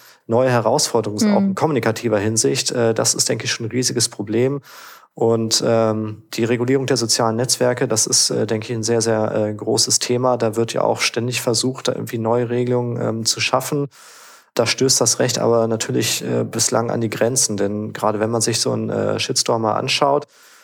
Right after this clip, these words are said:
Speaker 1: äh, der ist nach ein paar Stunden oder nach ein paar Tagen ist der vorbei. Aber ich
Speaker 2: Mhm.
Speaker 1: krieg in so kurzer Zeit, äh, kann es sein, dass ich, äh,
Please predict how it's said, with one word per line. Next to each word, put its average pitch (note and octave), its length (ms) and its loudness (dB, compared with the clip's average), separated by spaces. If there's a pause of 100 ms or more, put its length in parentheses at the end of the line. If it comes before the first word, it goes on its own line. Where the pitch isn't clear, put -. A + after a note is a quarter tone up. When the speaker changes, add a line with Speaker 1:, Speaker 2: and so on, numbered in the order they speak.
(140)
Speaker 1:
äh, A#2 160 2
der A#2 120 2
ist - 140 2
nach A#2+ 140 2
ein A#2 60 -2
paar B2 200 2
Stunden C3 480 0
oder A2+ 240 0
nach A2 140 0
ein G#2 80 -8
paar B2 180 0
Tagen B2 300 0
ist - 140 2
der B2 60 0
vorbei. A#2+ 560 2
Aber A3 200 4
ich G#3 100 2
Speaker 2:
Mhm. G#3 80 2
Speaker 1:
krieg C#3 140 -2
in C3 120 -4
so C3 140 2
kurzer C3+ 400 0
Zeit, C3 520 0
äh, B2+ 200 0
kann C3 240 -4
es C3+ 120 0
sein, B2+ 260 0
dass A#2+ 180 0
ich, - 260 -2
äh, A#2+ 440 0